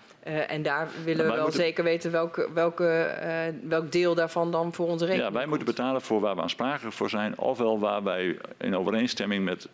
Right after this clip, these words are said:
Speaker 2: met de partijen zeggen, "Luister, dit is ruimhartigheid, daar willen we ook aan meebetalen." Maar laat ik u een voorbeeld geven. Dit jaar is er tienduizend euro aan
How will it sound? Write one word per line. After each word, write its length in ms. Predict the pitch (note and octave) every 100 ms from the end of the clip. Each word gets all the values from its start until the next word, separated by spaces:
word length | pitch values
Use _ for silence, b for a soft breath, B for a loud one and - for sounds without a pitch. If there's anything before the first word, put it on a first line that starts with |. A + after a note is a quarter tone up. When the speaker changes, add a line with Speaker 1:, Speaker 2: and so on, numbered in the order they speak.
| -
Speaker 2:
met 180 | - F2
de 60 |
partijen 520 | - - F2+ F#2 F2+
zeggen, 260 | F2 F#2+ F2+
"Luister, 320 | F2 F2+ -
dit 180 | G2 F#2
is 280 | F#2 F2 -
ruimhartigheid, 600 | F2+ E2 G2 A#2 A2 G#2
daar 80 | F#2+
willen 180 | F#2+ F#2
we 60 | F2+
ook 80 |
aan 60 | E2+
meebetalen." 520 | D2+ D#2 D#2+ D#2+ F2 B B
Maar 100 | B2
laat 120 | B2+
ik 80 | -
u 40 |
een 60 | B2
voorbeeld 360 | - A2+ D#2
geven. 380 | - C#2+ - D#2 B B B B B - - - - _ _ _
Dit 360 | - A2 A#2+ C#3+
jaar 380 | A#2 A#2+ A#2+ -
is 180 | G#2+ G2
er 100 | F#2+
tienduizend 500 | B2+ G#2+ G2 F#2+ F2+
euro 360 | F#2+ F2+ E2
aan 420 | D#2 F2 F2 E2+